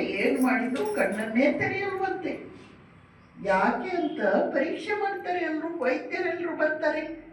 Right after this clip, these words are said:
ಯಾಕಂದ್ರೆ ಹುಟ್ಟಿದ ಮಗು ಕಣ್ ತೆರಿಬೇಕು, ಅಳಬೇಕು, ಇಲ್ಲಾಂದ್ರೆ ಜೀವಂತವಾಗಿದೆ ಅಂತ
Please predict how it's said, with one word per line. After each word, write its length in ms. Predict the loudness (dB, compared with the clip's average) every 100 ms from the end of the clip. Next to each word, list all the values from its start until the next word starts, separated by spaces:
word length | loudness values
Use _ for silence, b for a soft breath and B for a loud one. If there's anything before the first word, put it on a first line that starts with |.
| -16 -10
ಯಾಕಂದ್ರೆ 400 | -4 -4 -2 0
ಹುಟ್ಟಿದ 400 | 0 0 -2 0
ಮಗು 680 | 0 -2 -4 2 2 2 -2
ಕಣ್ 260 | -4 -4
ತೆರಿಬೇಕು, 720 | -6 -6 -4 -4 -2 2 2 4
ಅಳಬೇಕು, 840 | 4 4 2 -2 0 0 0 -6 -12 -16 -20 -8
ಇಲ್ಲಾಂದ್ರೆ 480 | 4 6 6 4 0
ಜೀವಂತವಾಗಿದೆ 1000 | -2 -2 0 0 0 2 4 4 0 -2
ಅಂತ 300 | 0 -2 0